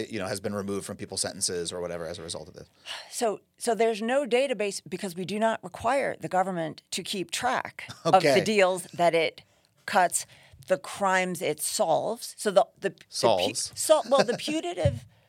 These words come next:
Speaker 2: reasoning behind permitting informants to be used is that it's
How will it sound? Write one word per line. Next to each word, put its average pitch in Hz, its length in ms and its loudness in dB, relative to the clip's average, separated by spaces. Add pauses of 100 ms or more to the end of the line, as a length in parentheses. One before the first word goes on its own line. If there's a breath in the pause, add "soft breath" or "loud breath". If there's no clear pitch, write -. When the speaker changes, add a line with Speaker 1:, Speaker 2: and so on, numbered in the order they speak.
(760)
Speaker 2:
reasoning 202 800 -2
behind 180 840 -4
permitting 185 760 -2
informants 175 560 -2
to 185 100 -6
be 170 100 -6
used 233 560 -6
is 151 160 -6
that 165 260 4
it's - 260 -8